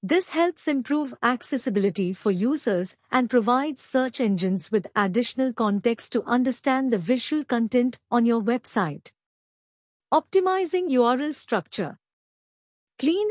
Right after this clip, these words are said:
and informative U R Ls are helpful for S E O as well as for users.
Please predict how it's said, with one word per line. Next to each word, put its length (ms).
and 140
informative 720
U 140
R 180
Ls 280
are 100
helpful 480
for 260
S 280
E 100
O 180
as 240
well 240
as 240
for 140
users. 680